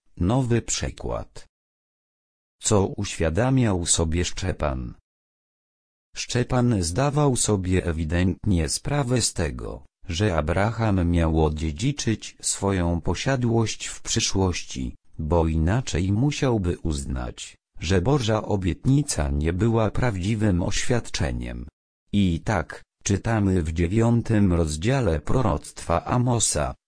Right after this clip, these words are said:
„I będzie siedział każdy pod swoim szczepem winnym i pod drzewem figowym”. Michasza, rozdział czwarty, werset czwarty: „Nasadzą winnice i będą pić ich wino,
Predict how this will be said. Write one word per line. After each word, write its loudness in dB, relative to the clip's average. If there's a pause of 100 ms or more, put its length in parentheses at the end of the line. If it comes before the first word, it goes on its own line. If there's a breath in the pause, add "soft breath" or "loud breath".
„I 2
będzie 0
siedział -2
każdy 0
pod -2
swoim 0
szczepem 0
winnym 2
i -2
pod -2
drzewem 0
figowym”. -2 (340)
Michasza, 0
rozdział 0
czwarty, -2
werset -2
czwarty: 0 (260)
„Nasadzą 2
winnice 0
i -4
będą 2
pić -6
ich -4
wino, 0